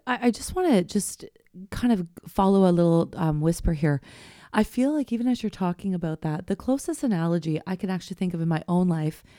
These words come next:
and this just pertains to me, but having children, and I think about when my kids were little, when they were born, there wasn't this expectation for them to be perfect.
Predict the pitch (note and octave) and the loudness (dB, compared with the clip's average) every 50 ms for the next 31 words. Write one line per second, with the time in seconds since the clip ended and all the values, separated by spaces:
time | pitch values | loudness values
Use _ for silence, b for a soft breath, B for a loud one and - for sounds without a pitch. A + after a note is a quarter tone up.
0 | B B B B B B B - G3 G#3 A#3 B3 - - C#4 - - - B3 A#3 | B B B B B B B 0 4 4 4 4 4 0 0 0 2 -2 -2 -2
1 | - - F3+ F3+ F3 - - F#3 E3+ - E3+ D#3+ D#3+ - F#3 E3 E3+ E3 E3 - | 0 -2 -2 -2 -2 -2 -2 0 4 4 4 2 2 -2 -2 -2 -2 -2 -2 -2
2 | - F3 E3 D#3 D3+ D3+ C#3+ D#3 F#3+ A#3+ b b b b b b b b b b | 0 0 0 0 0 -2 -2 -4 -4 -6 b b b b b b b b b b
3 | b b b b _ A3 G#3+ A3 A3 G#3+ - - C4+ C#4+ - D4+ - D4 B3 G#3+ | b b b b _ 2 4 4 4 2 0 -4 -6 -4 -4 -2 -2 -2 0 2
4 | G#3+ G3 G3 F#3 F3 - - G#3 G#3 - - - F#3+ F3+ F3 F3 F3 F3 F3 E3 | 2 2 2 2 0 -2 -2 -2 -2 -2 0 0 0 0 0 0 0 0 0 0
5 | D#3+ D#3+ D#3+ D#3+ F3 F3 E3+ E3+ E3+ E3 D3+ D#3+ E3+ F3 F3 F3 E3+ E3+ E3+ E3+ | -2 -2 -2 -2 0 0 0 0 -2 -2 -2 -2 0 0 0 0 0 0 -2 -2
6 | E3+ F3 E3+ D3+ F3+ G3+ A3+ - - D4 C#4 B3 - - - G3 - - - F3 | -2 -2 -2 -2 -4 -4 -4 -6 -6 -4 -4 -4 -4 -6 -12 -12 -12 -4 -4 -4
7 | E3+ - - G3 F#3+ - - E3 - - D#3+ D3+ D#3+ D#3+ - E3 E3 D3+ - - | -4 -2 -2 -4 -4 -2 -6 -8 -6 -6 -4 -4 -4 -4 -4 -8 -10 0 0 0
8 | E3+ F3+ F3+ - - E3+ - - | 0 0 -4 -6 -8 -10 -10 -14